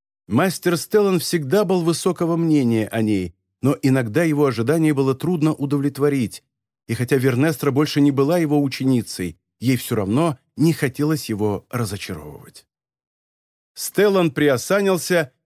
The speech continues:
и окинул девушку вопросительным взглядом. «Я никогда не встречал другого джедая,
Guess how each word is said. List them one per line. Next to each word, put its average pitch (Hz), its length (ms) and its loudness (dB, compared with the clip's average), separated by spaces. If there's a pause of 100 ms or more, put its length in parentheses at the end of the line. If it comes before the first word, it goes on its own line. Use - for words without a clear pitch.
и 127 100 2
окинул 190 440 2
девушку 190 480 2
вопросительным 147 680 0
взглядом. 95 540 -8 (880)
«Я 87 260 -2
никогда 147 520 0
не 185 120 2
встречал 156 460 -2
другого 139 400 0
джедая, 101 640 -2